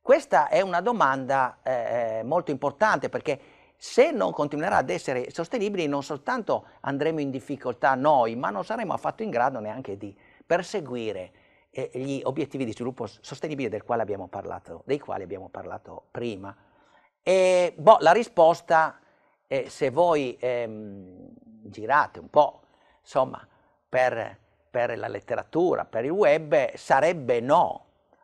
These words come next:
La risposta sarebbe no se non facciamo qualcosa, anche qui. Questo è un altro tema, che se facciamo delle previsioni, vengono fuori delle previsioni piuttosto negative. Vediamo noi che cosa, eh, eh, potremmo fare, noi tecnici.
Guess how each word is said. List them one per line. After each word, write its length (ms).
La 60
risposta 500
sarebbe 420
no 220
se 140
non 120
facciamo 380
qualcosa, 500
anche 240
qui. 200
Questo 240
è 20
un 80
altro 280
tema, 340
che 100
se 100
facciamo 300
delle 160
previsioni, 640
vengono 340
fuori 320
delle 240
previsioni 580
piuttosto 440
negative. 440
Vediamo 400
noi 260
che 180
cosa, 560
eh, 180
eh, 160
potremmo 460
fare, 400
noi 220
tecnici. 680